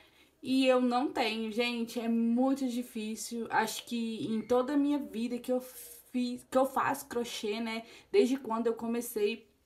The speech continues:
é, eu fiz apenas um jogo de cozinha, é, retangular. Vou deixar a fotinha aqui pra vocês aqui, ó, pra vocês verem, gente, qual foi o modelinho que eu fiz. Não, eu minto, gente, vocês me desculpem, tá?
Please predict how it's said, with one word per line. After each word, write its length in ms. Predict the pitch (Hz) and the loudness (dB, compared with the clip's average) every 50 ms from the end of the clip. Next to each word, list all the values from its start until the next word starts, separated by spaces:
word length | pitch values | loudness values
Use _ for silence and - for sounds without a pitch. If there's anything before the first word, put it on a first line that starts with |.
| _ _ _ _ _ _ _ - - | _ _ _ _ _ _ _ -14 -6
é, 460 | 151 175 190 202 202 202 - - 202 | -2 0 2 2 2 2 2 4 4
eu 80 | 226 226 | 4 4
fiz 440 | 220 - 233 233 233 233 233 - - - - - - - - | 4 0 -2 -2 -2 -2 -4 -8 -12 -16 -20 -20 -20 -10 -2
apenas 720 | - 233 247 247 - 254 233 233 240 247 254 262 254 - - | 4 4 4 4 4 0 0 0 0 0 -2 -2 -4 -6 -4
um 280 | - 269 277 311 349 302 | 0 2 2 4 4 2
jogo 540 | 254 - - 269 254 220 220 226 226 233 247 | 0 0 2 2 4 4 4 2 2 0 -6
de 160 | 240 - 233 | -6 -6 -12
cozinha, 880 | 226 - - - 233 233 240 226 - - 202 202 202 202 208 208 214 214 - - - _ _ _ _ _ _ _ _ _ - | -12 -10 -6 -2 0 0 0 -2 -4 -6 -4 -4 -4 -4 -4 -6 -8 -12 -14 -20 -20 _ _ _ _ _ _ _ _ _ -10
é, 140 | - 226 220 | -4 -4 -2
retangular. 840 | 202 - 226 254 254 254 269 262 269 262 277 262 220 175 - - - - | 0 4 4 4 4 4 4 4 4 6 6 6 4 4 2 0 -6 -4
Vou 160 | - 214 233 | 0 2 4
deixar 340 | 220 254 247 247 - 254 247 | 6 6 4 4 2 0 0
a 40 | 247 | 2
fotinha 440 | - - 254 254 - - 262 254 247 | 2 2 0 0 2 0 0 0 0
aqui 160 | 254 254 247 | 0 -4 -6
pra 160 | - 247 233 | -2 -4 -2
vocês 360 | 214 226 220 - 240 233 220 | -2 -2 -2 0 0 0 0
aqui, 220 | 214 202 - - 262 | 0 -2 0 0 2
ó, 100 | 220 220 | 2 2
pra 160 | 220 - 226 214 | 2 0 -2 -2
vocês 500 | 202 220 208 - 240 254 269 269 254 226 | -2 -2 -2 0 0 2 2 2 0 0
verem, 460 | 202 202 190 196 208 220 233 240 220 | 0 0 2 2 0 0 -2 -2 -2
gente, 320 | 208 202 196 190 - - | -4 -6 -6 -8 -10 -6
qual 200 | - 214 208 214 | -2 -2 -2 -2
foi 200 | 214 - 226 220 | -2 -4 -4 -4
o 40 | 214 | -4
modelinho 460 | 220 214 202 208 202 202 202 202 202 | -4 -4 0 0 0 2 0 -2 -6
que 60 | - | -6
eu 60 | 208 - | -8 -8
fiz. 140 | - - | -10 -8
Não, 340 | - - 240 226 220 214 - - | 0 2 4 4 4 2 0 0
eu 160 | 220 233 247 | 2 4 4
minto, 480 | 247 240 233 226 214 202 202 - 202 190 | 4 4 2 0 -4 -4 -6 -6 -8 -8
gente, 300 | - 226 226 220 - - | -6 -6 -6 -6 -6 -8
vocês 280 | - - 202 208 202 | -2 0 0 0 0
me 140 | 208 214 233 | -2 -6 -4
desculpem, 640 | 226 277 285 - - - 214 220 214 - 240 240 247 | -4 -4 -6 -6 -6 -8 -8 -8 -6 -4 -4 -4 -2
tá? 260 | 247 202 196 208 - | 0 0 0 0 -2